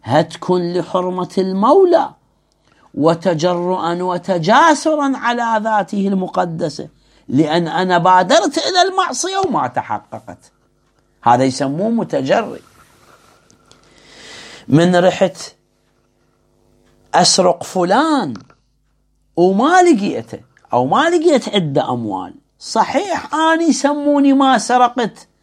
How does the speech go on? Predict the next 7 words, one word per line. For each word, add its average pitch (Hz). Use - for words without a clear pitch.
تحصيل 202
حاصل، 135
لكن 110
أني 143
بادرت 127
إلى 269
الجريمة 262